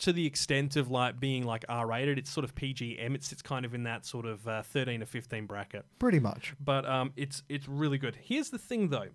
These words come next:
Speaker 1: It's not really available on streaming platforms outside the U S at the moment. So in the U S, you can watch it on Hulu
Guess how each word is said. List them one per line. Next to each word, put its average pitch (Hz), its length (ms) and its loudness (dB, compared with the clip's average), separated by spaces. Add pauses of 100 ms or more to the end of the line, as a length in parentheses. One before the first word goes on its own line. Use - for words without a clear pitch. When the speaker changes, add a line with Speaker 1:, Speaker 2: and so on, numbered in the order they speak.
(120)
Speaker 1:
It's 151 180 -6
not 202 500 6
really 160 840 0 (200)
available 131 840 0
on 117 100 -6
streaming 127 400 0
platforms 120 680 -6
outside 123 400 -6
the 110 100 -12
U 107 160 -6
S 123 180 -4
at - 60 -12
the 107 80 -12
moment. 95 340 -12 (340)
So 131 320 0 (100)
in 156 140 4
the 151 80 2
U 202 280 2
S, 185 320 2
you 156 120 -2
can 147 160 0
watch 147 260 0
it - 60 -4
on 123 140 0
Hulu 214 580 0